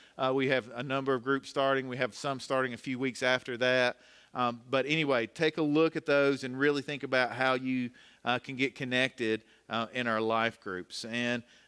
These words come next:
uh, next week, we're actually gonna be starting a sermon series about connect, uh, how to connect and how to find true community. So, uh, with that being said, we have been in this series, Everyday Disciple. I hope,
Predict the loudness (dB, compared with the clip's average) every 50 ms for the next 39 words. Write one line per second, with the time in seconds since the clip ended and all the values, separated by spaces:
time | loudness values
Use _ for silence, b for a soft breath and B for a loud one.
0 | b -4 -4 -2 -2 0 0 0 0 -2 -4 -8 -4 0 2 4 4 2 2 2
1 | 2 2 2 2 0 -4 -6 -4 -4 -4 -4 -4 -6 -4 -2 0 0 0 0 -2
2 | -4 -8 -8 -6 -4 -4 -4 -4 -4 -6 -8 -8 -6 -4 -2 -2 -2 -2 -2 -4
3 | -6 -8 -10 B B B B B -6 -2 0 2 2 2 2 -2 -6 -8 -4 0
4 | 2 2 2 2 -2 -6 _ -16 -18 -14 _ -4 -2 -2 -2 -4 -6 -6 -2 0
5 | 0 0 0 -2 -4 -4 0 2 2 2 2 2 0 -2 -4 -4 -2 -2 0 -2
6 | 0 -2 -2 -2 -2 -2 -2 -6 -8 -10 -8 -8 -8 -8 -6 -6 -6 -6 -8 -10
7 | -12 -14 -6 -2 0 2 2 0 B B B B B B B B B B B B
8 | 2 2 4 2 2 2 2 4 6 6 4 6 4 4 4 4 4 4 4 4
9 | 2 2 2 2 6 6 8 8 8 8 6 6 4 4 4 4 4 4 2 2
10 | 2 0 0 4 6 6 8 8 6 6 4 4 4 4 4 4 4 6 6 4
11 | 4 2 2 2 2 2 2 0 0 0 2 2 2 2 2 4 4 6 6 4
12 | 2 0 0 -4